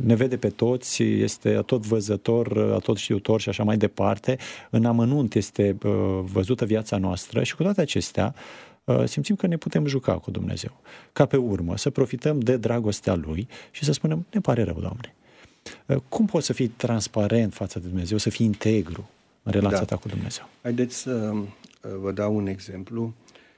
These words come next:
Speaker 2: Uh, și este un exemplu de referință pentru că el a fost, uh, tata credincioșilor, părintele credincioșilor. Mă refer la patriarhul Avram.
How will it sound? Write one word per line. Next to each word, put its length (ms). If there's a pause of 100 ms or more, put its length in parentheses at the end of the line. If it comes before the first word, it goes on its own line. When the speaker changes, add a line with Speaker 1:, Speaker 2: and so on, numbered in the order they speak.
(200)
Speaker 2:
Uh, 580
și 640 (640)
este 540
un 160
exemplu 440
de 100
referință 640
pentru 300
că 160
el 400
a 80
fost, 360 (720)
uh, 180 (140)
tata 300
credincioșilor, 1160 (280)
părintele 520
credincioșilor. 880
Mă 100
refer 340
la 380
patriarhul 580
Avram. 480